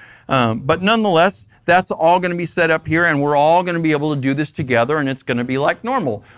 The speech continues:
Well, apparently, these people were doing this regularly, not just once a quarter or, you know, once every six months. Uh, we probably don't do this enough in here. Pastor Craig has told me numerous times we need to do this more. And, uh, so we will. Now that we're out of the pandemic,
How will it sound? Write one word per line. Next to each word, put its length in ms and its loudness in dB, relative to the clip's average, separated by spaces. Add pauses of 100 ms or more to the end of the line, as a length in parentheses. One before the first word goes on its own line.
(120)
Well, 240 0
apparently, 640 0
these 300 0
people 340 0
were 140 2
doing 340 2
this 220 -2
regularly, 580 0
not 240 0
just 160 -6
once 220 -4
a 40 -6
quarter 580 -6 (960)
or, 480 0
you 160 0
know, 100 2
once 320 0
every 200 0
six 280 -4
months. 640 -4
Uh, 160 -8
we 160 0
probably 380 0
don't 340 0
do 140 0
this 220 -2
enough 320 -2
in 80 -4
here. 180 -2
Pastor 300 -4
Craig 240 -2
has 100 -6
told 200 -4
me 120 -2
numerous 380 -2
times 300 -2
we 120 -4
need 180 -2
to 80 -4
do 140 -2
this 200 -8
more. 380 -2 (840)
And, 280 2
uh, 100 0
so 260 0
we 280 -2
will. 340 2
Now 200 -2
that 120 -8
we're 140 0
out 160 2
of 40 0
the 60 -2
pandemic, 580 -2